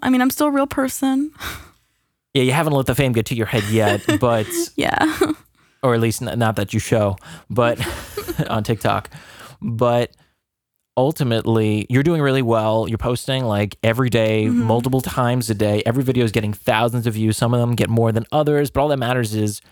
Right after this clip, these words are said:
Speaker 2: what I've observed is that you're getting upwards of, like, a hundred, if not more, followers a day. And so just, like, thinking about that from a purely logistical perspective, or I guess you could say numerical way,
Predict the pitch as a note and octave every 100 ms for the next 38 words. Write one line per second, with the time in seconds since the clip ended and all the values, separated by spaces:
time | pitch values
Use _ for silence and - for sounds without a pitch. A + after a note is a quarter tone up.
0 | _ - A#2+ - C3 D3 A#2+ G#2 G#2+ G#2+
1 | G2+ A2+ A2 G#2+ C3 C#3+ B2+ A2+ C3 -
2 | C#3+ C#3+ A#2 G#2+ G2 - C#3+ D3+ F#3+ G3+
3 | A#3 C#3 A#2+ A2 A2 A#2+ B2+ G#2+ - G#2+
4 | G#2 G#2+ G#2 G#2+ G#2 _ _ _ _ _
5 | A2+ G#2+ - - - - _ _ _ _
6 | B2+ A2+ A2 - C3 A2+ G#2+ - - C3+
7 | C#3+ A2+ B2+ C#3+ D#3+ A2 G#2+ G2+ G#2+ G#2+
8 | G#2+ B2 G#2+ - - B2 A2 G#2+ G#2 A2+
9 | - D#3 A2 G#2+ A2+ - G#2 - - G#2
10 | G#2 G2+ - - - _ - A#2 F2+ G#2+
11 | A2 G#2+ A#2 G#2+ - G2+ G#2 A#2 C#3 A2+
12 | A2 G#2+ A2+